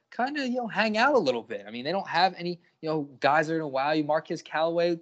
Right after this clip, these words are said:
you know, can take the top, top off occasionally. We saw in the preseason a little bit. Hasn't really transferred over to the regular season as much. Occasionally he'll have a big touchdown or a big play, but no, this is, this is a game that's setting up for the Eagles to have success in. Um,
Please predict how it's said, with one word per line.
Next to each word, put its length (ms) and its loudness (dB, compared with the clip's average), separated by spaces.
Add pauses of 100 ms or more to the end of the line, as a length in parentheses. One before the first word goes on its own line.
(140)
you 120 -12
know, 80 -4
can 200 -4
take 200 0
the 80 -16
top, 480 6
top 240 2
off 180 2
occasionally. 540 -4
We 80 -10
saw 180 -2
in 80 -6
the 60 -16
preseason 640 0
a 40 -6
little 240 -4
bit. 280 -4 (200)
Hasn't 340 4
really 260 -6 (140)
transferred 540 -4
over 240 -4
to 120 -12
the 60 -8
regular 340 0
season 380 -6
as 240 0
much. 260 -4 (320)
Occasionally 500 -2
he'll 120 0
have 120 4
a 60 -10
big 240 -2
touchdown 500 -2
or 120 -2
a 40 -4
big 240 -6
play, 360 0
but 300 -4 (380)
no, 180 6
this 180 -2
is, 140 -10
this 220 -4
is 120 -14
a 200 0 (180)
game 240 0
that's 180 -6
setting 240 -2
up 140 -4
for 60 -10
the 180 -2
Eagles 280 -2 (280)
to 240 6
have 320 0
success 560 -4
in. 220 -4
Um, 360 -4